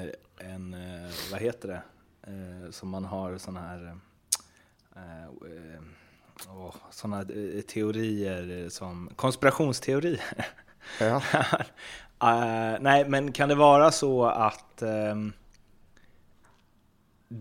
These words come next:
Speaker 1: de som är likasinnade och tycker som honom och som han har pratat med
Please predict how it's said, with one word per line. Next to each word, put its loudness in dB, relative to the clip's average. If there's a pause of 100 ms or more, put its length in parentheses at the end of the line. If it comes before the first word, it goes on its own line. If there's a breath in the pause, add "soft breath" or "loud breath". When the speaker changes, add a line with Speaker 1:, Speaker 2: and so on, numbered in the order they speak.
(140)
Speaker 1:
de 2
som -2
är -2
likasinnade -4
och -4
tycker -10
som -8
honom -6
och -10
som -10
han -8
har -10
pratat -8
med -10